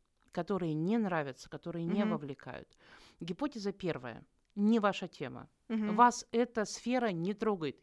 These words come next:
Speaker 1: Киты, вам всё равно на китов. На планктон вам всё равно, а людям нет. Вторая история. Это вам неприятен рассказчик. Вам неприятен человек, потому что мы слушаем не историю, мы слушаем рассказчика.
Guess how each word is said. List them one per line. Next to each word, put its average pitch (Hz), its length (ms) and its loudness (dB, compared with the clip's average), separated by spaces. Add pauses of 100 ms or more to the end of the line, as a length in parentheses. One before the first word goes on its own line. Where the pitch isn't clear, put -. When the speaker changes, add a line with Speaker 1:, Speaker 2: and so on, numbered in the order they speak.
Speaker 1:
Киты, 285 520 -2
вам 185 380 2
всё 190 220 -6
равно 160 280 -2
на 135 100 -8
китов. - 280 -16 (240)
На 175 160 -2
планктон 156 720 -6
вам 160 260 -4
всё - 200 -12
равно, - 300 -16 (140)
а 220 80 -10
людям 226 300 -10
нет. 135 120 -18 (460)
Вторая 254 440 2
история. 147 500 -8 (140)
Это 226 500 0
вам 202 320 2
неприятен 175 580 -2
рассказчик. - 600 -8 (220)
Вам 185 260 -2
неприятен 165 560 -4
человек, 151 480 -6
потому 175 380 -6
что 180 420 -6
мы 190 360 0
слушаем 202 640 -4
не 190 180 2
историю, 220 640 0
мы 160 160 -4
слушаем 160 420 -8
рассказчика. - 600 -10